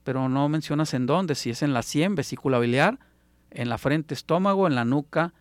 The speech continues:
eh, intestino delgado, en la coronilla, hígado, depende. Eh, ahorita que estoy diciendo todo esto, compadre, es bien importante repetir que yo no trato enfermedades,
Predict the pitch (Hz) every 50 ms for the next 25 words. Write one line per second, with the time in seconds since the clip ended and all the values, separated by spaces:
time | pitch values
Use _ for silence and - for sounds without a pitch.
0 | _ _ _ _ _ _ _ - - 127 117 117 117 131 - 113 - - 147 143
1 | 135 127 120 113 113 127 156 185 196 202 202 208 214 - - 156 123 117 117 -
2 | - 120 117 117 120 131 139 143 143 143 139 135 135 - - - 160 185 180 190
3 | 185 190 202 214 - _ _ _ - 143 135 127 - - 123 123 120 110 113 -
4 | - - - - - - - - - - 135 143 - 170 180 185 - 208 - 190
5 | - - 185 190 196 185 - 202 196 202 190 196 190 196 190 - 165 - 156 143
6 | 135 - 170 170 160 151 143 190 190 196 202 208 196 - 151 120 - - 135 139
7 | 143 - 175 185 180 165 131 - - 123 - - 123 139 180 233 - _ _ _
8 | - - _ _ _ _ _ - 123 120 135 143 170 185 - - 135 143 - -
9 | 165 160 - - 127 127 143 143 147 165 175 165 135 - -